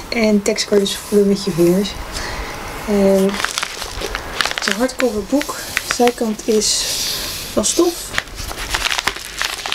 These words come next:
Even de achterkant bekijken hoe die eruit ziet. En dan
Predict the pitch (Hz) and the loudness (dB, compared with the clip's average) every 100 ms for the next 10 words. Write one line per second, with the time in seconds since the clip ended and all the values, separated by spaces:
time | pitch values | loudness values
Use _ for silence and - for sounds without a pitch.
0 | - - - - 233 240 - - - - | -2 -4 -4 -6 -6 -10 -10 -10 -12 -6
1 | - - 240 220 - - - 214 208 208 | -6 -4 -4 -2 0 0 0 4 4 6
2 | 208 202 208 202 - - - - - - | 2 2 2 2 -2 -4 -10 -12 -14 -14
3 | - - - - - - - - - - | -14 -14 -14 -14 -14 -14 -14 -16 -14 -12
4 | - - - - - - - - - - | -10 -10 -10 -10 -10 -6 -4 -4 -4 -4
5 | - - - - - - - - 214 208 | -2 -4 -4 -2 -2 -2 -6 -4 -2 -2
6 | 202 196 196 | 0 0 0